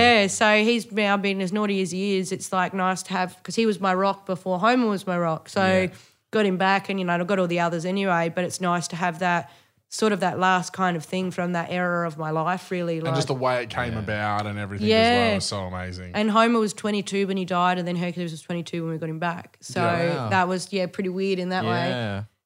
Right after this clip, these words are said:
Speaker 3: It's
Speaker 1: But
Speaker 3: like, what I was gonna say before is, and this is the thing, is that, like, again, obviously didn't know him at all, but when I look at the photos from all of these posts, and as I said, growing up around these kind of people and knowing the ones that were pieces of shit and the ones that were,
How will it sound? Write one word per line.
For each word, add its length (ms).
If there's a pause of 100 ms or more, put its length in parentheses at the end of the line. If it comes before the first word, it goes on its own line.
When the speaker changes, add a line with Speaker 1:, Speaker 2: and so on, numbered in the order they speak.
Speaker 3:
It's 80
Speaker 1:
But 120
Speaker 3:
like, 280
what 100
I 40
was 100
gonna 120
say 200
before 340
is, 80
and 100
this 60
is 80
the 100
thing, 200
is 80
that, 180
like, 240
again, 460 (100)
obviously 320 (640)
didn't 240
know 180
him 140
at 60
all, 120
but 100
when 120
I 40
look 200
at 60
the 80
photos 420
from 180
all 140
of 80
these 140
posts, 320
and 80
as 40
I 60
said, 240
growing 320
up 160
around 360
these 180
kind 180
of 60
people 320
and 100
knowing 300
the 80
ones 300
that 160 (200)
were 100
pieces 380
of 80
shit 260
and 120
the 40
ones 360
that 120
were, 380